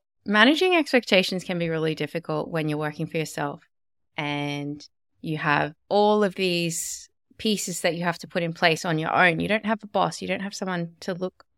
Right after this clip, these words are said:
up to, to say, "Do this, do that. These are your K P Is. These are the, the, these are the milestones that you need to hit."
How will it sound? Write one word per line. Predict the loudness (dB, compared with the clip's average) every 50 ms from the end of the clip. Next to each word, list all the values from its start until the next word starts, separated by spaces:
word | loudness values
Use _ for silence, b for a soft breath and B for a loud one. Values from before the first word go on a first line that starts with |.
| _ _ _ 2
up | 4 4 4 _
to, | -2 -2 -2 -2 -2
to | -4 -6 -8
say, | -6 0 2 2 2 4 2 2 2 0 -2 -8 -8 -2
"Do | 2 4 6 6
this, | 6 6 4 4
do | 2 4 8
that. | 10 12 12 10 10 6
These | 2 0 0 2
are | 2
your | 2 2 2
K | 0 -2 0 2 2 2
P | 0 2 4 6
Is. | 8 10 10 10 10 10 8 4
These | 0 -4 -4 -4 -4 -6
are | -4 -4
the, | -4 -4 -6 _ -4
the, | -2 0 2 2 0 0 -2
these | -2 -2 -2 -2
are | -2
the | 0 0 0
milestones | 0 0 0 0 -2 -2 -4 -4 -4 -4
that | -6 -8
you | -8 -6
need | -6 -8 -8
to | -8
hit." | -6 -4 -4 -4 -4